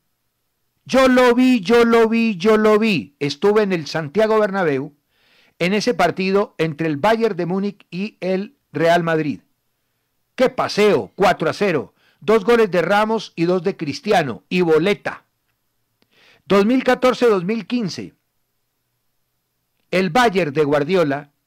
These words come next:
se come, ¿no?, un repaso del Barcelona. Fue el día que le rompieron la cintura a Boateng, ¿se acuerdan?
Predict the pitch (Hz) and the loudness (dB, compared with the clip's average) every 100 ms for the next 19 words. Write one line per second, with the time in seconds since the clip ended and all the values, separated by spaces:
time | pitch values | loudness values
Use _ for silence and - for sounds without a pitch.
0 | _ _ _ _ - 220 220 254 240 160 | _ _ _ _ -6 -2 0 4 2 2
1 | 170 - _ _ _ _ _ - 170 262 | -4 -10 _ _ _ _ _ -4 -2 -2
2 | - _ _ _ _ _ _ 143 - 285 | -4 _ _ _ _ _ _ -8 0 2
3 | 269 202 - 214 170 - 180 170 _ _ | 2 0 2 0 0 0 -2 -4 _ _
4 | _ _ _ _ _ 175 180 220 220 - | _ _ _ _ _ -4 0 0 0 -2
5 | 175 190 180 185 - _ 190 220 220 240 | 0 0 0 -4 -10 _ -2 0 2 0
6 | 233 196 180 170 160 202 226 233 202 185 | 0 0 2 0 -2 0 2 2 0 -2
7 | 160 151 220 220 185 170 160 233 233 143 | -6 -2 2 2 2 2 2 2 0 -2
8 | 98 _ - 143 - 269 254 143 95 | -10 _ -8 -6 -2 0 0 -4 -8